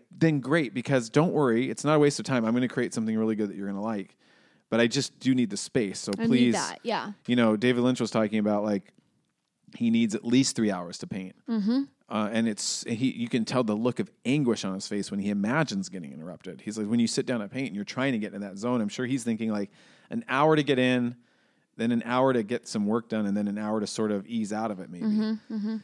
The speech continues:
Speaker 1: But yeah, it's like, I get morning pages and I'm just like, "Please, this, it's so, it's so," I mean, I'm, I, maybe I have my own sense of sentimentality with morning pages 'cause I'm like, "I don't want it to stop."
Speaker 2: Yeah.
Speaker 1: Like, I want to keep going.
Speaker 2: Have you ever considered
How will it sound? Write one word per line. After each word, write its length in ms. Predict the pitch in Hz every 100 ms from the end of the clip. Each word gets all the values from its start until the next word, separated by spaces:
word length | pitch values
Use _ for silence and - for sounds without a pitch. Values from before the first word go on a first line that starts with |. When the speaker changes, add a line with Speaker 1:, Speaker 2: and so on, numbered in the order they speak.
| _
Speaker 1:
But 200 | 120 123
yeah, 260 | 131 165 127
it's 120 | 110
like, 240 | 127 117 - - _ _ _ _ -
I 140 | 139
get 180 | 160 156
morning 300 | 127 135 151
pages 320 | 120 110 101 98
and 80 |
I'm 120 | 104 104
just 160 | 101
like, 340 | 104 92 - _ _ _ _ _ _ -
"Please, 720 | 127 123 123 120 110 - - _ _ _ _ _ _ _ _ _ _ _ _ _ _ -
this, 220 | 113 117
it's 220 | 127 113
so, 260 | - 120 113
it's 240 | 113 107
so," 320 | - 123 120 110
I 120 | 113
mean, 160 | 117
I'm, 180 | 113 120
I, 200 | - 117 123
maybe 320 | 120 113 110
I 120 | 123
have 140 | 113
my 140 | 104 101
own 200 | 110 120
sense 220 | 104 98
of 100 | 92
sentimentality 640 | 98 95 95 90 101 90 85
with 80 |
morning 200 | 87 90 87
pages 300 | 85 80 -
'cause 140 | 101
I'm 100 | 87
like, 140 | 87
"I 100 | 104 104
don't 140 | 104
want 140 | 90 58
it 20 |
to 60 | -
stop." 240 | - - _ _ _ -
Speaker 2:
Yeah. 200 | 226 214 _ -
Speaker 1:
Like, 120 | -
I 60 | 104
want 160 | 98
to 60 | -
keep 160 | 85 -
going. 280 | 57 62 -
Speaker 2:
Have 640 | - - - _ _ - 262
you 60 | 247
ever 140 | 254
considered 500 | 269 240 185 240